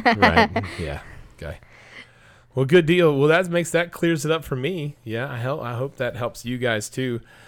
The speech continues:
Um, but today we're talking a little bit differently today. We wanted to bring you some, uh, new stuff.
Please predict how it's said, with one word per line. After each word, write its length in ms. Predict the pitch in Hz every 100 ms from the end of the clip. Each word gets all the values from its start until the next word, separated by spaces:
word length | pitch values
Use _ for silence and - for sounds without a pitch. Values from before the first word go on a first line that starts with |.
| -
Um, 240 | - 120 123
but 120 | 165
today 240 | 202 220
we're 80 | 269
talking 320 | 247 240 226
a 60 | 208
little 200 | 196 214
bit 280 | 180 196 151
differently 480 | 160 170 170 127 123
today. 320 | 110 107 120
We 100 | 135
wanted 280 | 160 226 262
to 60 | 170
bring 340 | 139 143 143
you 180 | 127 123
some, 380 | - 117 107 104
uh, 200 | 101 101
new 520 | 104 107 113 117 117
stuff. 640 | - - 101 98 139 -